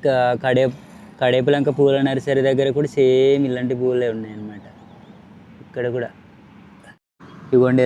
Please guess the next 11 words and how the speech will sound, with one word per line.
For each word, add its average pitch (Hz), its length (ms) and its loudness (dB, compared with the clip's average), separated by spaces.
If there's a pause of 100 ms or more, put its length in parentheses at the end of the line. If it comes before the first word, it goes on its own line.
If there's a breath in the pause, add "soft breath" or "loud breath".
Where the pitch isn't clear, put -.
రకరకాల 120 540 2 (200)
ఈ 131 100 4 (280)
చామంతులు 127 520 2
అన్నమాట, 110 300 -2 (2750)
రకరకాల 120 440 -2 (140)
చామంతులు 131 560 0
ఉన్నాయి, 127 240 0 (140)
చాలా 131 460 2 (100)
బాగున్నాయి 131 400 0
అసలు - 180 -2 (100)
చామంతులు. 117 560 -2